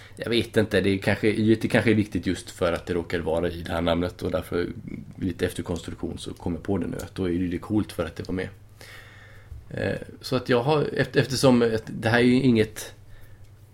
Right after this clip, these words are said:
inget känt namn, jag har aldrig hört det i något annat sammanhang.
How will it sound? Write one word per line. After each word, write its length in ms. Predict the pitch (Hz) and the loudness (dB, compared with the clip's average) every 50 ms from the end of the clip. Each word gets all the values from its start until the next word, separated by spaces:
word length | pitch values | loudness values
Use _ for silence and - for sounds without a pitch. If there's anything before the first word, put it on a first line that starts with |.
| - - - - | -20 -20 -20 -8
inget 420 | - - 117 110 98 95 - - - - - - - - - - - - - - - | -2 0 0 0 0 -2 -6 -10 -10 -10 -10 -8 -10 -10 -10 -10 -10 -12 -12 -12 -8
känt 460 | - - - 117 110 107 113 110 - - | -6 -2 2 4 6 6 4 4 4 2
namn, 460 | 110 101 95 95 110 135 151 165 147 - - | 4 4 6 6 6 4 4 2 0 -2 -2
jag 100 | 117 117 | 0 2
har 20 | |
aldrig 180 | 117 117 110 110 | 4 4 4 4
hört 180 | 107 92 - - | 2 2 2 0
det 160 | 123 120 123 | 0 2 2
i 40 | 117 | 2
något 160 | 113 110 110 | 2 2 4
annat 200 | 117 101 98 - | 2 2 2 2
sammanhang. 480 | - 110 101 95 95 98 110 135 143 | 2 2 2 2 4 4 2 2 0